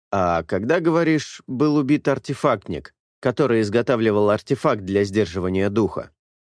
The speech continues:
поинтересовался я. "Две недели назад". "А сколько делается такой заказ?" "Точно не один день",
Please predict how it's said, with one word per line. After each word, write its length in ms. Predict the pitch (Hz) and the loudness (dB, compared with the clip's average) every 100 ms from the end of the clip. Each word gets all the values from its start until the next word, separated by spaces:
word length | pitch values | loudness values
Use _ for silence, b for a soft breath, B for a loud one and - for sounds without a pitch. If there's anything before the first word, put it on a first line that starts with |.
| - | -4
поинтересовался 840 | 104 98 110 101 120 104 87 - | -2 -2 -2 -4 -2 -2 -2 -4
я. 260 | 101 71 69 _ _ _ _ _ _ _ - | -4 -4 -8 _ _ _ _ _ _ _ -8
"Две 200 | 123 139 | -4 -2
недели 360 | 175 175 170 202 | 0 0 0 0
назад". 440 | 208 131 160 - _ _ _ _ _ _ _ _ | 0 0 -4 -8 _ _ _ _ _ _ _ _
"А 160 | 87 87 | -2 -2
сколько 440 | - 120 104 104 | -2 -2 0 -2
делается 560 | 85 110 139 151 - 156 | 0 0 2 2 0 -2
такой 300 | 151 - 147 | -2 0 0
заказ?" 500 | 131 143 151 139 - _ _ _ _ _ _ _ _ _ _ _ | 0 0 -2 -4 -10 _ _ _ _ _ _ _ _ _ _ _
"Точно 380 | - 208 - 190 | -4 -4 0 0
не 160 | 160 143 | 2 2
один 340 | 131 120 120 | 2 0 0
день", 320 | 107 110 90 | 0 -2 -4